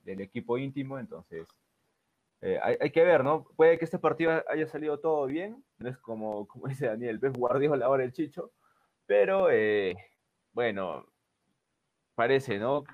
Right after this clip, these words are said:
Justo también como mencionó Diego, el jugador peruano, pues, de repente muy quisquilloso, no quería jugar o no sabía cómo, cómo plantear en, en cancha lo que el técnico pedía, han jugado lo que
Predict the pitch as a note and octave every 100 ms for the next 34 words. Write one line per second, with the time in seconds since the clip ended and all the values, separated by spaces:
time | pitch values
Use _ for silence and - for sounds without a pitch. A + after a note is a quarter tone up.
0 | _ A#2+ A#2 A#2+ G#2 A2 G#2+ G2 G2 G2
1 | G#2+ A2 A2 G#2+ G#2+ A2 _ _ _ _
2 | _ _ _ - G#2+ A#2 B2 B2 A#2 A#2
3 | A2 A#2 G#2 - - G#2 G#2 A#2+ A#2 B2
4 | B2 B2 A2+ C3 C3+ C#3 C3+ B2+ B2 A#2
5 | A2+ A#2 A2+ B2 A#2+ A2 A#2 A2+ - A2+
6 | A#2+ A2 G#2+ B2 A2+ G#2+ G#2 F#2 F#2 _
7 | - A2+ A2 G#2 G2 G2 A#2 A#2 A#2 _
8 | _ _ _ _ - A2 G#2+ G2+ F#2+ F2
9 | _ - G#2+ C3 C3+ C3 A#2 G2+ F#2+ G2
10 | F#2+ B2+ C3 - F#2+ G#2 C#3+ E3+ E3 E3
11 | - - A#2 A#2 B2+ B2+ B2 A2 G2 -
12 | F2+ E2+